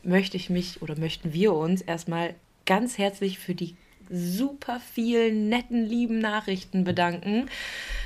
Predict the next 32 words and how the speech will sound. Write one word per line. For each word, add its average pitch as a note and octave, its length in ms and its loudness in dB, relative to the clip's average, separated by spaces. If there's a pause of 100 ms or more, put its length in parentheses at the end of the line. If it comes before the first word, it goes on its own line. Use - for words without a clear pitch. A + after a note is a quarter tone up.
(240)
Es F#3+ 160 8
hat A3 140 8
uns G3 240 4 (160)
so F#3+ 460 6
unglaublich F#3 680 4
überwältigt. E3 960 2
Wir F3+ 140 6
hätten F#3+ 400 8
niemals A3 540 6
damit F#3+ 240 0
gerechnet, F3+ 420 2
dass E3+ 160 -4
das, F3 360 0
äh, E3 260 -2
ganze G#3+ 320 -2
Thema G3 380 2
und F3 120 0
auch F3 180 -2
unsere F3 280 -4
erste F#3+ 260 -4
Folge F#3 300 -2
so A#3 160 -2
gut B3+ 180 -6
bei F#3 180 0
euch G#3 140 -6
ankommt. F#3 680 -2
Und E3+ 360 -6 (760)
ja, F#3 300 8 (240)
sind F#3 160 0
echt F#3+ 160 4
total F#3+ 360 6
geflasht. F#3 580 6